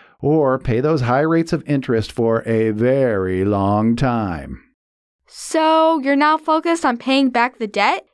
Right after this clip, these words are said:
Speaker 2: don't have savings, and your choices go out the window? It would be hard to go on vacation if you didn't save for it, and you have a lot of debt, right?
Speaker 1: You got it. Now you've just completely lost control. You can't save, the credit card company calls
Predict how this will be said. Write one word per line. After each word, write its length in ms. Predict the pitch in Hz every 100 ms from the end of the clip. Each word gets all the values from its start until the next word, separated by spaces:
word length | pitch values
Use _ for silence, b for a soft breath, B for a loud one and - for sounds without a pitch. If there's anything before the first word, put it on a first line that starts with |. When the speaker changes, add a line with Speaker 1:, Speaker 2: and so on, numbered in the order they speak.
| _
Speaker 2:
don't 280 | 262 254 262
have 220 | 277 247
savings, 600 | 240 220 226 349 392 381 - -
and 180 | 262 254
your 100 | 240
choices 460 | - 285 302 349
go 160 | - 262
out 220 | 214 -
the 80 | 240
window? 460 | 196 226 359 427 - _
It 80 | -
would 160 | 403 427
be 120 | 269
hard 320 | 233 262 359
to 80 | 277
go 120 | 233
on 120 | 220
vacation 520 | 208 196 285 339 269 226
if 180 | 233
you 60 | 240
didn't 200 | 277 202
save 300 | - 285 349
for 180 | 196 196
it, 180 | 196 - B B
and 320 | 320 370 370 302
you 60 |
have 100 | 262
a 80 | 220
lot 240 | 220 262
of 120 | 226 196
debt, 240 | 254 -
right? 320 | - 208 359 - B B B
Speaker 1:
You 220 | 113 123
got 260 | 180 208 185
it. 160 | 165 B B B
Now 380 | - 156 170 147
you've 180 | - 127
just 140 | 151 -
completely 560 | 113 - 170 101 101
lost 460 | 104 110 117 104 -
control. 580 | 98 85 104 85 62 - B B B
You 120 | 120
can't 300 | 117 160 -
save, 480 | - 147 117 139 156 _ -
the 80 | 113
credit 280 | 175 180
card 240 | 175 156 131
company 420 | 139 131 120 117
calls 600 | 120 - 196 135 110 117